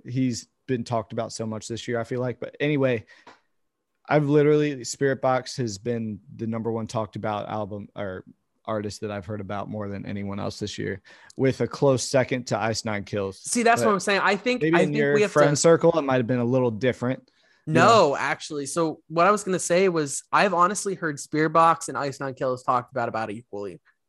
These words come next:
Speaker 2: this
Speaker 1: Yeah.
Speaker 2: year in the scene. Just, and that's why this year I don't wanna give it to just one of them. I just wanna say that Ice Nine Kills and Spiritbox both single-handedly won the year.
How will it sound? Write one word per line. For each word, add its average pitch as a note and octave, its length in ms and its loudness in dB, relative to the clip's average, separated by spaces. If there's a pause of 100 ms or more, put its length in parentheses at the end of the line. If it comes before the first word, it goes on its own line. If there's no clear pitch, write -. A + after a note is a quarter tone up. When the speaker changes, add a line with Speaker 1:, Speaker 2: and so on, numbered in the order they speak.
(380)
Speaker 2:
this A#2+ 180 -6
Speaker 1:
Yeah. A#2 220 2
Speaker 2:
year G2 100 -10 (320)
in D3+ 160 -4
the C#3 80 -2
scene. C3 360 -4
Just, D3+ 220 -6 (300)
and D#3+ 260 2 (380)
that's A#3 240 2
why A3 160 4
this G3 260 -2
year F#3+ 160 0
I E3+ 120 4
don't G3+ 120 0
wanna F3 160 2
give C3+ 240 -4
it C#3+ 140 -8
to - 100 -18
just D3 160 -10
one C3 200 -6
of C#3+ 120 -6
them. D#3+ 260 -4 (240)
I D#3+ 120 2
just F#3 160 2
wanna F3+ 160 2
say D#3 200 0
that C3+ 300 -4
Ice C#3+ 260 0
Nine D#3+ 200 0
Kills C#3+ 340 -4
and C#3 100 -8
Spiritbox C3 680 -2 (200)
both C3 380 -2
single-handedly B2 720 -6
won G2+ 260 -10
the - 140 -14
year. - 280 -16